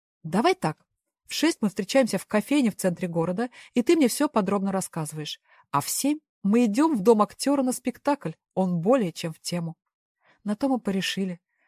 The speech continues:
На всякий случай я положила в сумку все бумажки, связанные с этапом моего замужества, вплоть до паспорта на холодильник. Оля ждала меня за столиком возле окна. На нём висела разноцветная гирлянда, напоминая о рождественских каникулах.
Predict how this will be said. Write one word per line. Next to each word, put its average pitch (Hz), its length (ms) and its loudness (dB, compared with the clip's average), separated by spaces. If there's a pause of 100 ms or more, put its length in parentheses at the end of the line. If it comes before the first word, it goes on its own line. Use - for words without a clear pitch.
(160)
На 170 120 -4
всякий - 300 -6
случай 269 420 -4 (200)
я 233 140 4
положила 277 460 2
в - 40 -12
сумку 277 380 -2
все 269 320 0
бумажки, 233 480 0
связанные 202 560 -2
с - 80 -4
этапом 208 380 -2
моего 190 240 -2
замужества, 214 640 0 (220)
вплоть 269 420 0
до 277 120 2
паспорта - 480 -2
на 180 80 -4
холодильник. 214 580 -2 (960)
Оля 240 240 0
ждала 208 320 -2
меня 190 200 -2
за 190 100 -2
столиком 190 460 -6
возле 180 280 -4
окна. 165 380 -8 (400)
На 262 80 0
нём 294 160 0
висела 190 340 -2
разноцветная 170 600 -4
гирлянда, 196 680 -2 (240)
напоминая 254 560 0
о 165 40 -2
рождественских 190 720 -4
каникулах. 196 640 -2